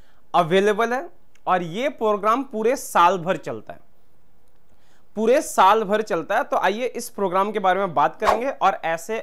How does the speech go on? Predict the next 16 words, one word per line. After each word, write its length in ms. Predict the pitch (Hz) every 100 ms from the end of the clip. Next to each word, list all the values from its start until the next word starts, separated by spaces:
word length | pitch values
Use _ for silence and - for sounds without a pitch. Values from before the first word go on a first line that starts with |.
| -
और 240 | 175 208 233
वीडियोज़ 420 | 202 185 190 190
के 120 | 175
लिए, 260 | 143 151 - - - -
ऐसे 320 | 156 165 -
और 260 | 202 190 214
इंटर्नशिप 680 | 175 180 175 180 180 214 208
प्रोजेक्ट्स 420 | 175 170 190 -
वगैरह 220 | 180 170 165
के, 160 | 180 - 127 147 160
के 160 | - 175
बारे 200 | 151 156
में 120 | 165
जानने 320 | 139 131 147
के 100 | 151
लिए 220 | 165 180